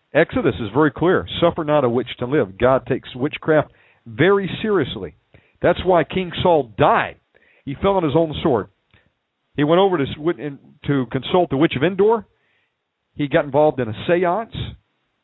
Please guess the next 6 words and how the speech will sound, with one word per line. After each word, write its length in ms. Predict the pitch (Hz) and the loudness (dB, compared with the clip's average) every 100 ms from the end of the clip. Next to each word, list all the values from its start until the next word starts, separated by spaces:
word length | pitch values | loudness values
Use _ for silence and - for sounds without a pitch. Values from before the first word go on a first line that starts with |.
| _ _ _ - | _ _ _ 0
called 200 | 170 175 | 2 4
up 120 | 156 | 0
a 40 | |
demon 400 | 120 139 180 214 - _ _ - | -2 -4 -6 -10 -16 _ _ -6
who 360 | 143 135 127 - | -2 -2 -4 -6
masqueraded 760 | 120 147 160 - 165 170 208 | -2 0 0 0 0 0 -2